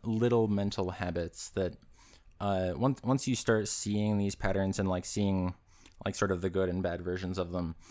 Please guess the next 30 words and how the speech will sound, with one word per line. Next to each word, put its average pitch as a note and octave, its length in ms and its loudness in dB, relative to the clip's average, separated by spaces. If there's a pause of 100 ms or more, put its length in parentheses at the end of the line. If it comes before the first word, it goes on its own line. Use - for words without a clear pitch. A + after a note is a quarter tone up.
(380)
even F3 240 2
if F3+ 180 2
you're B2 140 6
generally G#2 800 2
pretty G2+ 320 -2
good F#2 160 2
at F#2 100 -2
this, A#2+ 260 2
there's G2+ 440 0
still, B2+ 380 2
like, G#2 260 2 (840)
a A#2+ 40 0
lot C3 200 6
of A2 140 2
little G#2 380 4
ways F#2+ 320 2
that - 100 -6
these G2 200 -2
can F#2+ 140 -2
sneak G2+ 380 -2
in. B2+ 320 -2 (380)
And G#2+ 400 4
this A#2 160 0
has A#2 100 -2
gotten C#3 240 4
me A#2+ 60 4
a G#2+ 80 4
lot G2+ 180 0
better F#2+ 260 0
at E2+ 60 -4